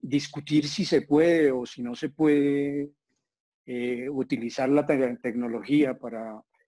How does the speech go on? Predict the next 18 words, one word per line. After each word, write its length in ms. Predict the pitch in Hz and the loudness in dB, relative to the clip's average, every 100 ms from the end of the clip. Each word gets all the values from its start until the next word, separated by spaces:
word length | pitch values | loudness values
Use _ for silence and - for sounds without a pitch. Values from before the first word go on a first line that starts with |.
| _ _ _ | _ _ _
adelantar 640 | 120 123 120 117 113 127 | -4 -2 -2 -4 -2 0
en 200 | 147 135 | 0 2
este 360 | 131 143 - 151 | 2 0 0 0
momento 880 | 143 127 139 135 135 135 120 123 131 | 2 2 2 0 -2 -8 -8 -10 -14
los 340 | 113 110 107 - | -14 -14 -14 -20
procedimientos 1000 | _ 113 120 113 117 120 107 139 135 - _ _ _ | _ -10 -8 -6 -4 -4 -4 -6 -8 -10 _ _ _
judiciales, 880 | _ 139 120 135 120 123 127 127 120 | _ 0 0 0 0 4 4 2 -2
eh, 220 | 127 117 110 _ _ | -8 -8 -10 _ _
con 200 | - 123 | -10 -8
todo 160 | 123 127 | -2 -2
respeto, 540 | 127 117 - 127 - 147 | -2 -6 -6 -6 -4 -4
me 160 | 135 | -4
parece 680 | 107 110 107 - 117 117 120 _ _ _ _ | -6 -8 -8 -6 -6 -6 -10 _ _ _ _
algo 880 | - 123 110 120 120 120 120 120 117 _ - | -4 -4 -2 -4 -4 -4 -6 -10 -14 _ -6
innecesario, 880 | 135 131 131 127 131 127 120 139 143 | -2 0 0 0 -2 -2 -4 -2 -2
ya 420 | 123 117 120 127 | -2 -6 -8 -10
extemporáneo. 920 | 131 - - 127 113 120 113 120 135 190 _ _ _ _ _ _ _ | -12 -14 -10 -8 -6 -8 -6 -4 -4 -8 _ _ _ _ _ _ _
Eh, 680 | - 120 117 113 110 110 | -8 -4 -2 -2 -6 -8